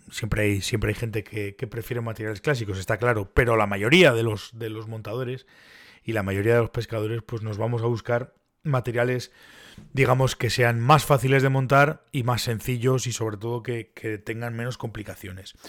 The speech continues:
Y sí que es verdad que lo que serían materiales clásicos, pues van un poco dejando paso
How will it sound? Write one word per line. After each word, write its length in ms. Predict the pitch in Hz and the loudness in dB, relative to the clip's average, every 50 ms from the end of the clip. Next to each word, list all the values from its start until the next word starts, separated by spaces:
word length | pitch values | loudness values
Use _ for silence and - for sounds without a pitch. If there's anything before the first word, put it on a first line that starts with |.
| - - - - - - - - | -20 -18 -20 -20 -20 -20 -20 -14
Y 100 | - 107 | -10 -6
sí 140 | - - 127 | -4 -2 0
que 60 | 113 | 0
es 80 | 127 117 | 2 2
verdad 320 | 120 123 120 117 120 120 | 4 4 4 4 2 0
que 160 | 110 - 135 123 | 0 -2 -2 -2
lo 120 | 120 110 | -2 -2
que 100 | 104 107 | -4 -8
serían 300 | - 113 104 104 107 113 | -8 -8 -8 -6 -6 -6
materiales 420 | 117 120 113 127 107 113 120 110 | -6 -6 -8 -6 -6 -6 -6 -6
clásicos, 560 | - - 131 117 101 117 107 104 131 131 117 - | -4 -4 -4 -4 -4 -6 -6 -4 -6 -6 -6 -8
pues 240 | - - 120 104 | -12 -12 -12 -8
van 160 | 101 113 113 113 | -6 -6 -4 -4
un 120 | 104 95 | -6 -6
poco 240 | 92 110 107 120 117 | -6 -6 -2 0 -2
dejando 380 | 107 95 - 117 113 110 104 | 0 0 -2 -4 -2 -4 -4
paso 420 | - 135 117 - - 120 117 - | -2 -4 -4 -4 -6 -8 -10 -12